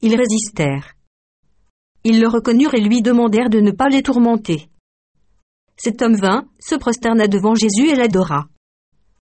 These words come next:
Lorsqu'ils surent qu'ils devaient s'en aller, ils négocièrent avec Jésus. Ils demandèrent à ne pas être chassés hors du pays. Ils le supplièrent de les envoyer dans les pourceaux.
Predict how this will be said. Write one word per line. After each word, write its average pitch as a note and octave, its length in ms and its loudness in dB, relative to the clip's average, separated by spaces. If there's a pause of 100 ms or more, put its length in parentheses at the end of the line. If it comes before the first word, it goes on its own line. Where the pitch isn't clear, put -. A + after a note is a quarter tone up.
(200)
Lorsqu'ils B3 580 0
surent C4+ 200 -2
qu'ils A#3 160 0
devaient G3 220 0
s'en G#3+ 240 0
aller, A3 420 0 (160)
ils G#3+ 160 4
négocièrent A3+ 580 0
avec F#3+ 220 -2
Jésus. E3+ 460 -4 (1080)
Ils A3+ 180 2
demandèrent B3+ 460 2
à C4 80 2
ne B3+ 100 2
pas C4+ 280 -2
être C4+ 200 -4
chassés B3+ 360 -2
hors C#4+ 160 0
du A#3 100 0
pays. F3 420 -4 (1040)
Ils A#3 200 4
le B3 100 2
supplièrent A#3+ 540 -2
de G#3 100 2
les F#3+ 200 0
envoyer B3+ 440 2
dans C#4+ 140 0
les A#3+ 120 0
pourceaux. F3+ 460 -6